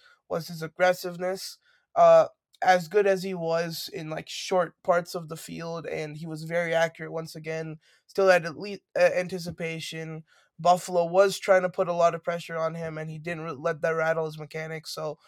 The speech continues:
from that standpoint, he was very, very good. But I think when you come off the back of a performance like the previous week where you're able to just attack downfield as effectively as his, he was,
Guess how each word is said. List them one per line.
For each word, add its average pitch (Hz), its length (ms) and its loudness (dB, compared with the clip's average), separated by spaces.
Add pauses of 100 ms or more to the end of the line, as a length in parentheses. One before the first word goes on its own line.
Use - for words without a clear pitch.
(200)
from 185 260 -2
that 208 240 8
standpoint, 165 560 -2
he 165 80 -10
was 156 160 -10
very, 160 300 -4
very 151 320 -8
good. 139 260 -12 (380)
But 170 100 6
I 170 80 8
think 175 240 -8
when 175 140 -2
you 165 80 -8
come 196 280 6
off 180 260 6
the 175 80 -6
back 160 360 -2
of 156 120 -10
a 151 40 -16
performance 160 640 -8
like 156 140 -10
the 160 60 -20
previous 156 540 -12
week 151 280 -12
where 147 260 -6 (320)
you're 156 140 -10
able 170 320 -6
to 160 100 -8
just 151 260 -12 (100)
attack 175 540 -2
downfield 165 600 -4
as 156 160 -2
effectively 165 640 -10
as 156 140 -8
his, 156 260 -14
he 180 220 -18
was, 165 420 -4